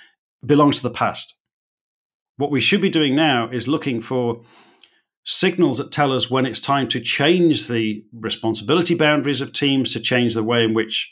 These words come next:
work flows through the organization towards customers or users. And we can use the combination of team types and team interaction modes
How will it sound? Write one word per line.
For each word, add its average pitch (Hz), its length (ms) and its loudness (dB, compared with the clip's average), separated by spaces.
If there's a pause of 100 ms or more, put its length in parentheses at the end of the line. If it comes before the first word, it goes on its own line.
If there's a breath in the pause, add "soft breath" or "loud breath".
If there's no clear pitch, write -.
work 110 360 0
flows 143 460 2
through 143 160 2
the 139 120 2
organization 135 520 0
towards 117 280 -2
customers 117 480 -2
or 101 100 0
users. 117 440 0 (680 loud breath)
And 131 140 2
we 135 80 4
can 139 180 4
use 165 340 4
the 120 60 -4
combination 139 760 2
of 123 100 -2
team 151 260 2
types 113 380 -2
and 110 100 -4
team 123 220 0
interaction 127 480 0
modes 107 280 -4